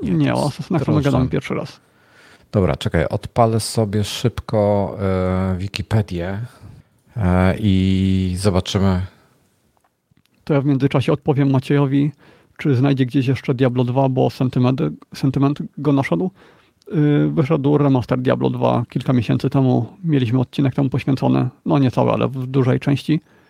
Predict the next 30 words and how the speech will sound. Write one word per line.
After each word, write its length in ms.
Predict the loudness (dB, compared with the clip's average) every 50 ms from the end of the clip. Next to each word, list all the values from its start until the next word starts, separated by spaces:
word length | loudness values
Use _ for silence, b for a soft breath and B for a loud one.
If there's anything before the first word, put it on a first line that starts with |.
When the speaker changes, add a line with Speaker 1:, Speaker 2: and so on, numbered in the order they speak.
| b b b b b b b
Speaker 2:
Oj, 140 | -2 0
tak, 220 | 0 0 0 2 2 2
tak, 160 | 2 2 2
tak. 120 | 2 0
Speaker 1:
Y, 20 | 0
Speaker 2:
Przejdź, 280 | 0 0 0 0 2
Speaker 1:
jest 220 | 2 2 2 2 2
Speaker 2:
podsłuchaj 200 | 2 2 2 2
Speaker 1:
całkiem 200 | 2 2 0 2
Speaker 2:
sobie 160 | 2 2 2
Speaker 1:
fajny. 140 | 2 2 2
Speaker 2:
historyczny. 480 | 0 0 0 0 0 0 -2 -2 -4 -4 -6 _ _ _ _ _ _ _ _ _ _ _ _ _ _ _ _ _
Speaker 1:
No, 120 | -2 -2 -2
tylko 200 | 0 0 0 0
nie 100 | 0 2
pamiętam, 280 | 2 2 2 2 0
który 200 | 0 0 -2 -2
to 100 | -2 -2
był 100 | -2 -4
odcinek, 380 | -4 -6 -6 -8 -8 -8 -8 -8
to 140 | -8 -6 -4
więc, 440 | -2 -2 -2 -2 -6 -10 -20 -20 -20 -20 -12 -6
no, 160 | -2 0 0
niech 160 | 0 0 0
ktoś 160 | -2 -4 -4
tam 140 | -4 -2 -2
na 100 | -2 -2
czacie 200 | -2 -4 -4 -4
podpowie. 340 | -6 -8 -8 -8 -10 -10 -10 -14 _ _ _ _ _ _ _ B B B B B B
Speaker 2:
Dobra, 340 | 0 0 2 2 0 -2 -8